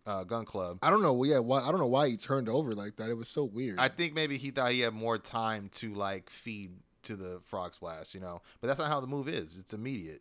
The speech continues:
Speaker 1: you know what I mean? Uh, Lee charges Dax with a forearm smash, but accidentally hits Strickland on the apron, but Swerve bounces back quickly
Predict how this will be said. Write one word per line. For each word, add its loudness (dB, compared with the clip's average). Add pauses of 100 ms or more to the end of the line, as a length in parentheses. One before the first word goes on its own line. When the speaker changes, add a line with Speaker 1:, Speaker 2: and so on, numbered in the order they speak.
Speaker 1:
you -10
know -8
what -8
I -8
mean? -10 (440)
Uh, 4
Lee -2
charges 2
Dax 4
with 2
a 2
forearm 4
smash, 0
but 2
accidentally 0
hits -2
Strickland -4
on 0
the -8
apron, 0
but -6
Swerve 2
bounces -2
back 2
quickly -2